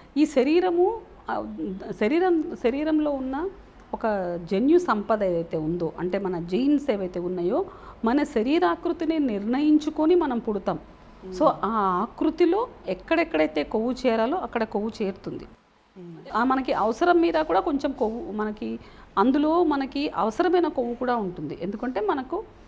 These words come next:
Speaker 1: ఎప్పుడైనా జబ్బు చేసినప్పుడు, లేదు మనకి నిజంగానే ఎ-, ఎప్పుడైనా, ఆ, ఆహారము దొరకనప్పుడు శరీరం తనంతకు తాను ఆ, ఆ, మ్, స్టోర్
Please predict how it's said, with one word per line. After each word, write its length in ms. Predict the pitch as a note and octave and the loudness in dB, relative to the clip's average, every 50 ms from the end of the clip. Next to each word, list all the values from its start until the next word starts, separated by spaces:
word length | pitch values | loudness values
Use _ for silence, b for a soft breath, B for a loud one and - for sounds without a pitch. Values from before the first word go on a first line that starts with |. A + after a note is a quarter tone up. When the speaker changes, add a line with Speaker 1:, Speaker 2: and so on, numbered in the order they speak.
| B B - - - | B B -12 -8 -6
Speaker 1:
ఎప్పుడైనా 320 | G#3+ G#3+ C4 B3+ B3+ A#3 | -4 -2 0 0 0 0
జబ్బు 300 | G3 F3+ F#3 F3+ G3+ A#3+ - C#4+ | 2 2 2 2 0 0 0 0
చేసినప్పుడు, 540 | C4+ C#4 - B3+ B3 - B3 B3+ C4 C4+ - - | 0 0 -2 -4 -4 -4 -2 -4 -4 -4 -4 -4
లేదు 440 | A#3 A#3+ B3+ B3 B3 B3 A#3 G#3+ - - | -2 0 0 0 0 0 -2 -4 -6 -8
మనకి 380 | E3 F#3+ G3 G#3 A3 A#3 A#3+ A#3 | -8 -4 -2 -2 0 0 0 -2
నిజంగానే 560 | G#3+ G3+ G3 A#3 C4 C#4+ C#4+ C#4+ C#4+ D4 C#4+ C4+ | -2 -2 0 0 2 2 2 2 2 0 0 0
ఎ-, 160 | A#3+ A3 G#3+ - - | -2 -4 -4 -6 -8
ఎప్పుడైనా, 440 | G#3+ G3 - G#3+ G#3+ A3 A3 A3 A3 A3 B B B B B B - - | -8 -6 -4 -2 -2 0 -2 -2 -4 -6 B B B B B B -8 -4
ఆ, 460 | F#3+ G3 G3 F#3+ F#3 F#3 F#3 F#3 F#3 F3+ - - | -2 0 0 0 0 0 -2 -4 -6 -6 -6 0
ఆహారము 540 | E3+ F3+ F#3+ G3+ G3 B3 C4 C#4 C4+ C4+ B3 | 4 4 4 6 6 4 4 4 4 2 0
దొరకనప్పుడు 720 | G#3 F#3+ F#3 F#3+ F#3 - A#3+ B3 A#3 A#3 - B3 D4 F4 F4+ B B B B B - - | 0 0 0 2 2 2 2 2 0 -2 -2 -2 -2 -2 -4 B B B B B -4 0
శరీరం 380 | A3+ A#3+ D4 E4 D#4+ E4+ E4 D4+ | 2 2 2 2 2 2 2 2
తనంతకు 480 | - A3 G#3 G3+ G#3+ - B3 A#3+ - - | 0 0 -2 -2 -4 -4 -6 -6 -6 -4
తాను 340 | A3+ G#3+ A3 C4+ F#4 F#4 - - | -4 -2 0 0 -2 -2 -2 -4
ఆ, 100 | G#3 A3+ A3+ G#3 - | -4 -4 -4 -4 -4
ఆ, 520 | - A3 G#3+ G#3+ G#3 G#3 G#3 G#3+ G#3 G3+ G3+ | -4 -2 -2 0 0 0 -2 -2 -2 -4 -6
మ్, 600 | - F3 F3 F3+ F#3+ F#3 - - G#3 G#3 G3+ F3 - | -10 -10 -10 -8 -8 -8 -10 -10 -12 -12 -12 -14 -16
స్టోర్ 360 | - - - A3+ G#3 C4 B3+ | -6 0 2 4 4 2 2